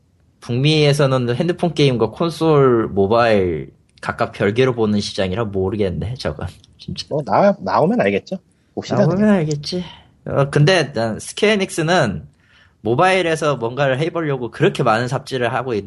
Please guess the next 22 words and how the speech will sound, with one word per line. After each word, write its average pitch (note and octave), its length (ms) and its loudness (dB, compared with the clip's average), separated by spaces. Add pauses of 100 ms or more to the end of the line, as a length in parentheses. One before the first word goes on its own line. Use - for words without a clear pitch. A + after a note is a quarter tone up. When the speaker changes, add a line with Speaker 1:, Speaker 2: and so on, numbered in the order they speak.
(120)
Speaker 1:
있음에도 G#2 480 -8
제대로 A#2 400 0
뜬 C#3 140 -4
게 A#2 120 -4
몇 E2+ 160 -6
개 - 100 -10
없-, - 460 -8
제대로 B2+ 320 0
뜬 C#3+ 160 -2
게 A#2 80 0
아무것도 C#3+ 400 0
없다는 G2 400 -2
게 F2 80 -4
참 F2+ 380 -6 (500)
Speaker 2:
아니, B2+ 120 -6
Speaker 1:
아이러니하죠. E3 500 4
Speaker 2:
해보면은, A2 240 2 (460)
해보면 E3 260 -2
게임이 F3 240 2
후져, D#3 580 2
걔네들 G#2 240 0
거. - 240 -4